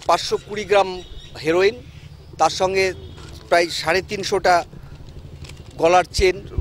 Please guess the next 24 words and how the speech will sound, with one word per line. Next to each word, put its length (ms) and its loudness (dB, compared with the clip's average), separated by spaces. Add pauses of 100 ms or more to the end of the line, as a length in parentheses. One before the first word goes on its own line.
(160)
রোল 260 4
গোল্ডের 340 2
চেন, 340 0 (880)
দুশোটা 340 2
ইয়াররিং, 560 2
এই 160 2
নিয়ে 200 2
বাংলাদেশে 680 -2
পাচার 280 -4
করার 220 -6
জন্য 340 -10 (2500)
বর্ডারের 420 4
একদম 340 -2
চরভদ্রা, 640 2 (480)
যেটা 200 2
বিওপি, 380 2
বর্ডার 320 6
আউটপোস্ট 520 2
চরভদ্রাতে 600 4
ধরা 220 2
পড়ে 260 2 (1900)
এইসব 300 2
মাল 300 4
নিয়ে। 240 0